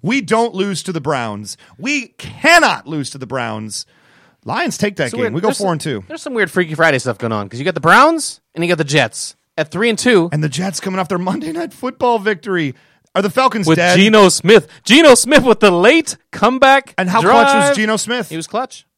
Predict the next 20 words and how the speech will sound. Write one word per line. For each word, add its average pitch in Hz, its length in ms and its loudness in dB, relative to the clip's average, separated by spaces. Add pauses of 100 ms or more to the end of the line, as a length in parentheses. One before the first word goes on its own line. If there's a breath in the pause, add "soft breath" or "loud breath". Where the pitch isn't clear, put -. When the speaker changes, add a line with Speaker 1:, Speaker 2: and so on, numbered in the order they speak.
(120)
Speaker 1:
He'd 233 240 -12
made, 240 160 -2
like, 220 140 -4
no 214 120 -2
mistakes 226 360 -4
that 208 100 -6
entire 214 300 -6
game. 190 500 -8 (220)
Speaker 2:
Okay, 156 180 -6
so 156 140 -2
here's 208 160 0
the 226 60 2
deal. 143 200 2 (540)
Uh, 156 320 4
Speaker 1:
Falcons 277 140 -2 (100)
Speaker 2:
yeah, 254 80 4
Speaker 1:
are 208 40 -6
dead. 220 180 2
Speaker 2:
you're - 100 4
right. 202 200 4